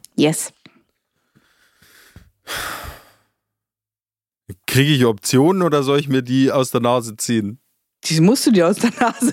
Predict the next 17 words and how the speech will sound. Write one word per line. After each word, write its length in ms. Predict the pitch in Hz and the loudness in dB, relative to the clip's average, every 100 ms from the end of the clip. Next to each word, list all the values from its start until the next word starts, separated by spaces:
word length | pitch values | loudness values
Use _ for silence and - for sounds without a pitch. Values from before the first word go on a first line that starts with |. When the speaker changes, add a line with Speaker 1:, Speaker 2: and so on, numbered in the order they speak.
| - | -4
Speaker 1:
ziehen. 320 | - - 311 | -4 2 4
Speaker 2:
Oh 300 | 131 160 165 | 4 4 4
mein 220 | 151 127 113 | 2 -2 0
Gott. 320 | 131 143 123 - 269 - - 285 | 0 0 -2 -6 -6 -6 -8 -8
Speaker 1:
<laughs> 580 | - - - 339 349 277 | -8 -8 -4 -4 -4 -4
Sag 160 | 214 202 | -2 0
mal, 140 | 180 | 0
wir 160 | 170 185 | 0 0
sind 220 | 185 180 | -2 0
doch 60 | 165 | 0
hier 180 | 165 | 0
nicht 140 | 156 - | -2 -2
bei 160 | 156 160 | -2 0
Wünsch 200 | 190 - | -2 -2
dir 160 | 147 | -2
was. 300 | 135 156 - _ | 0 -4 -8 _
Speaker 2:
Okay, 440 | 139 139 139 123 | 0 2 0 -2